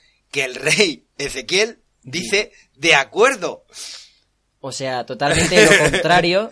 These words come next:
Speaker 2: de inglés al castellano. Por favor, quien tenga la ocasión y... Le
Speaker 1: Sí, lo
Speaker 2: interese,
Speaker 1: puede haber, es que,
Speaker 2: revisadlo,
Speaker 1: es que
Speaker 2: por
Speaker 1: es
Speaker 2: Dios.
Speaker 1: totalmente lo contrario. O sea, es, "No puedo, voy a seguir así". Ah,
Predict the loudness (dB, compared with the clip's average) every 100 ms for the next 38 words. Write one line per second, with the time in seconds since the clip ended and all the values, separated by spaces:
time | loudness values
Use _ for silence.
0 | -12 -12 -10 -10 -6 -6 -6 -6 -4 -4
1 | -4 -12 -10 -6 -6 -8 -16 -20 -20 _
2 | -12 -8 -4 -2 -4 -6 -8 -6 -2 -2
3 | -2 -6 -6 -8 -8 -10 -10 -12 -10 -10
4 | -10 -8 -6 -2 -2 -2 2 2 2 0
5 | -2 -2 -2 -2 -2 -4 -4 -4 -6 -6
6 | -8 -8 -2 -2 -2 -6 -4 -4 -6 -4
7 | -2 -2 -4 -10 -6 -4 -2 0 -2 -2
8 | -14 _ -10 -10 -2 0 0 -2 -6 -14
9 | _ _ _ 0 0 -2 -2 -4 -4 -10
10 | -14 _ _ _ 0 0 -2